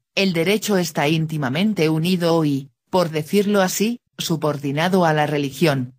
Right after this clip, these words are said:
pero no por eso conserva menos su dominio propio, y los romanos tuvieron expresiones diferentes para designar las instituciones que ellos consideraban como de origen divino y las que emanaban de los hombres.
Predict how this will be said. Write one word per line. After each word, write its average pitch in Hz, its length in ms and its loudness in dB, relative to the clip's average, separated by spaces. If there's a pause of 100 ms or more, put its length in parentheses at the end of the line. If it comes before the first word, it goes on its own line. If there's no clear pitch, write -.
(140)
pero 165 260 4
no 185 160 2
por 156 180 0
eso 190 300 0
conserva 160 560 0
menos 196 360 0
su 175 180 -2
dominio 156 520 2
propio, 139 540 -6 (140)
y 220 140 2
los 160 200 2
romanos 196 500 -2
tuvieron 175 460 0
expresiones 170 840 -4
diferentes 196 680 0
para 170 300 0
designar 156 520 -2
las 147 240 -2
instituciones 170 920 -4
que 147 160 -2
ellos 170 360 -2
consideraban 160 800 0
como 170 240 0
de 143 160 0
origen 165 440 -2
divino 170 460 0
y 151 100 0
las 143 220 0
que 139 200 0
emanaban 156 540 0
de 147 140 0
los 147 220 -2
hombres. 131 500 -8